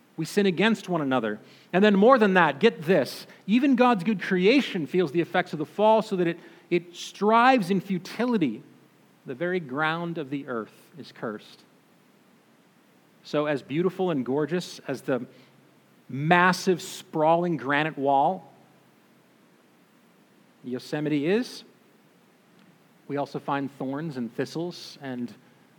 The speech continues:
viruses that spread around the world undetectable and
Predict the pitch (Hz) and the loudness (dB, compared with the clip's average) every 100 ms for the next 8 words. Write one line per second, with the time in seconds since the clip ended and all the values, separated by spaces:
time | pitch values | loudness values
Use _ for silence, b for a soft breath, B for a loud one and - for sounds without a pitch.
0 | b _ - 110 156 156 151 - 117 127 | b _ -14 -2 0 0 -4 -6 -8 -8
1 | 175 - - - _ - 127 131 127 - | -10 -16 -20 -20 _ -16 -4 -4 -4 -12
2 | - - 151 147 139 135 131 131 123 123 | -20 -8 -4 -2 -2 -4 -4 -4 -4 -2
3 | 120 120 117 117 - 139 - 117 117 113 | -4 -8 -12 -12 -10 -10 -10 -8 -8 -10
4 | _ _ b b b b b b _ _ | _ _ b b b b b b _ _
5 | _ _ - 120 113 107 | _ _ -14 -12 -10 -12